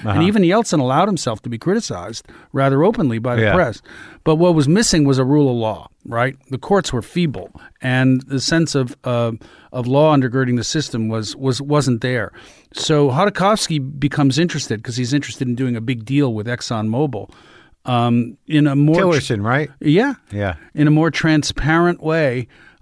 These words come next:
Speaker 1: Um, you know, so you have to have rule of law for that. Um, you have to have a, um, a system that you can believe in so that your property won't get taken away at a moment's notice by
Speaker 2: Yeah.
Speaker 1: some guy who doesn't like you.
Speaker 2: Right. So, so then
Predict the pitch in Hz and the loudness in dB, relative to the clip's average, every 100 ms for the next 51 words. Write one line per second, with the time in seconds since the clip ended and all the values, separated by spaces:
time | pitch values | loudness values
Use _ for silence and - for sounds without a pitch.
0 | _ 135 127 127 127 127 123 - _ - | _ -4 -2 0 0 0 -2 -6 _ -4
1 | 139 135 123 151 143 143 139 160 - 143 | 0 0 0 2 2 2 2 2 0 0
2 | 131 143 131 123 120 123 - 123 117 123 | 2 2 2 2 2 2 0 -2 0 -2
3 | _ - 113 113 113 - 135 123 135 - | _ -6 -4 -2 -4 -4 -2 0 -2 0
4 | 123 123 117 113 110 - 110 104 104 95 | 0 0 0 -2 -6 -10 -8 -8 -8 -12
5 | _ _ _ _ - - - 202 - 143 | _ _ _ _ -6 -4 0 -2 0 0
6 | 123 - 143 131 117 123 139 185 143 117 | 0 -2 -4 -2 -2 -2 0 0 0 -2
7 | 110 131 127 - - 147 147 135 123 123 | -2 -4 -4 -6 -2 0 0 -2 0 0
8 | 127 120 - 139 131 120 127 127 110 113 | 0 -4 -4 -6 -4 -4 -2 -2 -2 -2
9 | 113 98 131 131 113 - 104 113 101 85 | -2 -2 0 0 -2 -4 -2 0 0 -2
10 | - - - 120 117 113 123 117 120 170 | -12 -8 -2 0 0 0 0 0 0 0
11 | - 90 - - 110 104 92 _ - - | -2 -10 -12 -2 0 0 -2 _ -20 -20
12 | - _ _ - - 156 143 139 139 135 | -20 _ _ -10 0 2 4 4 4 -2
13 | _ _ _ - - - 147 160 156 143 | _ _ _ -20 -8 -2 0 2 2 0